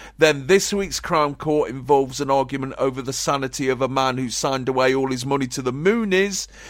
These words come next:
Then it's Women Only with Jan Lehman, followed by General Hospital, Racing from Doncaster, Around the World in eighty Days. Then it's Rock On with forty-five,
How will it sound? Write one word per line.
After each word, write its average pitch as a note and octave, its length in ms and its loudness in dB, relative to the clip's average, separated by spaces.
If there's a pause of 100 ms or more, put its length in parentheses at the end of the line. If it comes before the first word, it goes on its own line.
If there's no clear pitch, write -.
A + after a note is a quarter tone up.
(140)
Then F#3+ 180 6
it's A3+ 180 -2
Women F#3 520 2
Only D3+ 420 2
with B2+ 300 -4
Jan C#3+ 440 0
Lehman, C3+ 540 -2 (300)
followed D3 340 6
by C3 220 6
General D#3+ 560 2
Hospital, C#3 720 0 (240)
Racing F3+ 460 4
from G3 240 2
Doncaster, C#3 920 2 (280)
Around D#3+ 480 6
the F#3 80 4
World F#3 340 4
in F#3 160 2
eighty F3 380 0
Days. C3+ 500 2 (240)
Then D#3 160 6
it's D3 220 -4
Rock D3 460 2
On D3+ 260 4
with D3+ 180 0
forty-five, C3 1120 -2